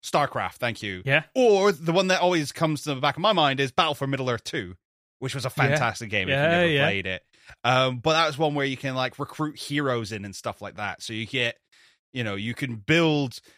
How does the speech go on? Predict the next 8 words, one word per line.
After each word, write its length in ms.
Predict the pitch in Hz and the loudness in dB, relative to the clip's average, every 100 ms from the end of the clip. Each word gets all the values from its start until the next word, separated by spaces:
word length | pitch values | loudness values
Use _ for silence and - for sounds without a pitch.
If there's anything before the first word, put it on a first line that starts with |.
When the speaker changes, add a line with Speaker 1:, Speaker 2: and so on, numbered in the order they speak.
| _ - | _ -6
Speaker 1:
um, 680 | 120 120 117 113 113 113 117 | -2 0 0 0 -2 -6 -10
a 80 | 135 | -10
section 420 | - 147 101 127 | -6 -6 -6 -8
and 160 | 110 113 | -8 -8
this, 220 | 120 - | -10 -8
like, 240 | 113 113 _ _ _ | -6 -8 _ _ _
produces 840 | - 143 131 120 131 120 117 107 - _ - | -4 0 0 -2 -2 -2 -2 -6 -14 _ -6
Magikarp, 640 | 123 127 110 123 107 95 | -2 -2 -4 -4 -4 -4